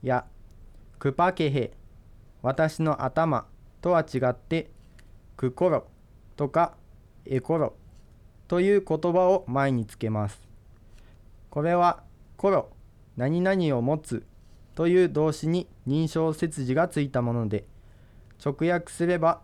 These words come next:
私が持つということになりますが、これで私のという意味を表します。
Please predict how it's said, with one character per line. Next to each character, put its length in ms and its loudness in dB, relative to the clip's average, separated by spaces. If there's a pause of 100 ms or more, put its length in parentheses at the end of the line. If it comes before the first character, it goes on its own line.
(140)
私 400 0
が 140 2
持 160 0
つ 260 -6 (640)
と 140 2
い 100 6
う 60 2
こ 140 -2
と 120 0
に 260 0
な 140 -2
り 80 0
ま 160 0
す 140 -6
が、 160 0 (840)
こ 140 0
れ 120 2
で 280 2
私 440 -2
の 280 0 (320)
と 120 0
い 200 4
う 100 0
意 120 0
味 180 2
を 140 0
表 380 0
し 60 -8
ま 200 -4
す。 120 -20